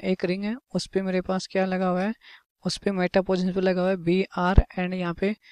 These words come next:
क्या लगा? ipso पोजीशन पे लगा हुआ है ओ and यहाँ पे सीएच and ये क्या होगा? सीएच थ्री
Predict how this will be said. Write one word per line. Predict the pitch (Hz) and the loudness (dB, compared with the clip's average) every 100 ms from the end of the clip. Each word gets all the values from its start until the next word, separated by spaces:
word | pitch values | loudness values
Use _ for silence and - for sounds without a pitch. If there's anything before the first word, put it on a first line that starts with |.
| _ - | _ -2
क्या | 190 | 0
लगा? | 180 185 - | 2 0 0
ipso | 185 - 190 | -2 0 -4
पोजीशन | - 190 180 - | 0 0 0 -4
पे | 190 | -2
लगा | 180 180 | 0 0
हुआ | 180 | 0
है | - - | -2 -2
ओ | 175 220 - _ - | 0 0 -6 _ -6
and | 180 185 | -6 -4
यहाँ | 175 170 | -4 -4
पे | 202 208 | -4 -4
सीएच | - 180 180 190 - - - _ 180 | -2 0 2 0 -2 -12 -16 _ -8
and | 180 | -6
ये | 185 | -6
क्या | 185 180 | -2 0
होगा? | 175 196 | 0 -2
सीएच | - - 180 180 | -2 -2 0 0
थ्री | - 175 214 | -2 -2 -2